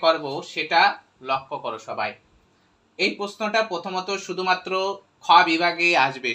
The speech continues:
সংক্ষিপ্ত প্রশ্নে, এবং চার মার্ক থাকবে। আমরা প্রথমে একটা জিনিস লক্ষ্য করো তোমরা সবাই, এখানে লেখা আছে যদি এ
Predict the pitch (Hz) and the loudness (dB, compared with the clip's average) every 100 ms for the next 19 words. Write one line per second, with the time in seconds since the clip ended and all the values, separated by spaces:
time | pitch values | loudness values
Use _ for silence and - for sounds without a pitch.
0 | - 147 160 175 - 185 180 180 - 196 | -4 -6 -4 -4 -4 -6 -4 -8 -6 -6
1 | 202 - 156 170 202 180 151 139 139 - | -6 -6 -8 -6 0 2 2 2 -2 -2
2 | 131 120 113 101 _ _ _ _ _ _ | -8 -6 -10 -10 _ _ _ _ _ _
3 | - 151 180 202 196 185 202 202 175 180 | -6 -4 -2 -2 -4 -8 -4 -2 -2 -2
4 | - _ _ _ - 156 - 190 180 180 | -6 _ _ _ -10 -10 -6 -8 -6 -10
5 | 175 156 147 170 170 156 143 139 139 - | -6 -4 -4 -4 -6 -8 -8 -10 -10 -8
6 | 127 123 160 - _ _ _ _ _ - | -2 -2 -2 -8 _ _ _ _ _ -10
7 | 165 202 208 196 170 190 196 196 190 196 | -4 -4 -2 -4 -2 2 2 2 -4 -4
8 | 202 190 | 0 2